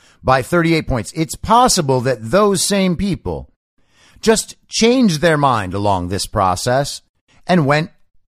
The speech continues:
and voted for the Republican mayoral candidate, reversing the last thirty years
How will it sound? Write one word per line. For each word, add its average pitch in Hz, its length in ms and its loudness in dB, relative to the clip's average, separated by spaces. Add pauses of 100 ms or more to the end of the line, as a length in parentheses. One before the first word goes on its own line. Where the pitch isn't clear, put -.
(120)
and 160 160 2
voted 127 280 0
for 135 200 0
the 120 80 -6
Republican 123 460 -2
mayoral 135 400 2
candidate, 76 520 -6 (760)
reversing 120 840 0
the 113 100 -2
last 117 360 0
thirty 135 340 0
years 107 540 -4